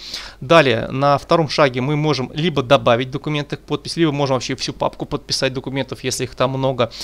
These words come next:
А, если как бы документ один, который вот мы добавляли просто через правой кнопкой, то просто нажимаем «Далее». А, далее, а, в кодировке расширения,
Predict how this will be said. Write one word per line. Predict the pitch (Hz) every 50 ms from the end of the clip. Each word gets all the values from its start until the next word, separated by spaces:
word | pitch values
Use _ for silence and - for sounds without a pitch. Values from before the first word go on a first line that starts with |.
| - - - - - -
А, | 131 123 120
если | 127 135 160 160 - 170
как | 156 151
бы | 151 151
документ | 156 - 170 165 165 151 -
один, | 151 156 165 214 233
который | 202 - 135 - 131 127
вот | -
мы | 127 127 123 120
добавляли | 117 117 117 123 127 127 127 117 107 107
просто | - 120 120 - -
через | - - 120 117 113 107 110 110
правой | - 127 120 117 117
кнопкой, | 120 - 127 113 - - 120 -
то | - 190 180
просто | - - 147 143 - 131
нажимаем | 120 123 135 131 120 117 107
«Далее». | 110 107 107 113 98 - - - - - - - - - - -
А, | - 127 120 113
далее, | 117 113 117 175 175 165 147 131 113 107 107 - -
а, | 135 131 123 123 120
в | 120 -
кодировке | - 156 139 170 180 165 - - 139
расширения, | 131 135 - - 156 156 151 131 120